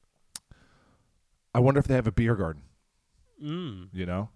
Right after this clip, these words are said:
Speaker 1: Um, I
Speaker 2: Mm.
Speaker 1: do, I do, uh, it's Oktoberfest, so I'm sure, uh, beer gardens across America are just,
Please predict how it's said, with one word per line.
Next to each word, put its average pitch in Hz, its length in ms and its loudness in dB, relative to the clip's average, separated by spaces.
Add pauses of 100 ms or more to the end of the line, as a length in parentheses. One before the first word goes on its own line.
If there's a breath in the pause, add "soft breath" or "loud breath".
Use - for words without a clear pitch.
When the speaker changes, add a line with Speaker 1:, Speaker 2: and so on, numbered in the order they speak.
(260 loud breath)
Speaker 1:
Um, 101 580 0
I 104 140 0
Speaker 2:
Mm. 92 80 -4
Speaker 1:
do, 113 300 8
I 104 140 -4
do, 104 360 4
uh, 101 80 0
it's 104 140 -4
Oktoberfest, 117 800 -2
so - 160 -8
I'm 92 120 -8
sure, 104 640 0
uh, 90 240 -4
beer 101 320 -4
gardens 95 380 -2
across 90 460 -8
America 87 440 -8
are 76 220 -6
just, 78 440 -10